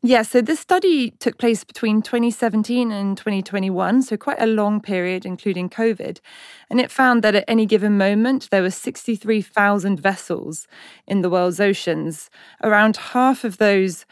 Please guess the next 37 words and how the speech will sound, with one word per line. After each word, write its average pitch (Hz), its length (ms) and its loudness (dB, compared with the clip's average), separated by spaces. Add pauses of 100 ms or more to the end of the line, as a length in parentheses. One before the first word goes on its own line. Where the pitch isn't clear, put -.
(220)
were 208 100 2
industrial 202 600 2
fishing 196 420 0
vessels, 165 560 -6 (340)
and 214 140 0
three 262 300 2
quarters 285 400 0
of 180 100 -2
those 185 400 2 (240)
were - 160 0
off 202 220 0
radar 180 640 2 (260)
or 185 120 2
were 180 260 2 (120)
not 220 280 2
publicly 196 480 -2
tracked. - 640 -4 (320)
Now, 208 160 4
where 277 340 4
they 214 180 4
were, 185 500 2 (120)
the 220 160 -2
places 208 420 0
include 214 640 2 (380)
many 240 280 6
around 208 360 4
Africa - 460 0
and 240 180 4
South 196 300 0
Asia, 240 540 4 (340)
and 208 380 2 (100)
a 220 220 0 (100)
large 262 400 4
number 214 540 4
in 196 260 0
Southeast 202 640 0
Asia, 170 480 -2